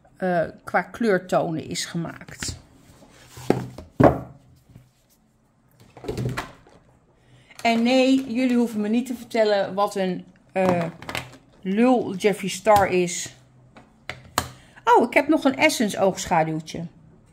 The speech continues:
Nummer veertien, Flirting. Dan heb ik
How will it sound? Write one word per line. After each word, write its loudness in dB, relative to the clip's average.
Nummer 8
veertien, 4
Flirting. 0
Dan 6
heb 6
ik -2